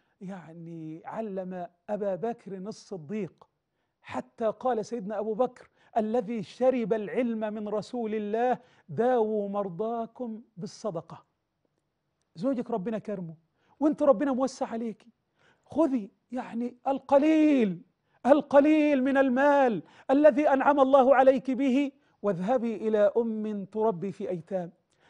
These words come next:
إلى مريض لا يجد ثمن الدواء، وقولي: "بالله عليك ادعي لابن المريض".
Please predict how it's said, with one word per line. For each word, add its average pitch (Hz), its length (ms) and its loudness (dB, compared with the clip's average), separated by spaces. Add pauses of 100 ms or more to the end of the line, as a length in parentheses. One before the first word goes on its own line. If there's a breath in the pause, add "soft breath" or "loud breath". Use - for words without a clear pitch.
(140)
إلى 285 260 10
مريض 269 400 4
لا 254 240 4
يجد 254 280 4
ثمن 240 380 0
الدواء، 214 540 0 (300 soft breath)
وقولي: 240 520 -4 (260)
"بالله 202 300 -4
عليك 196 640 -10
ادعي 202 240 -6
لابن 170 240 -8
المريض". 156 380 -12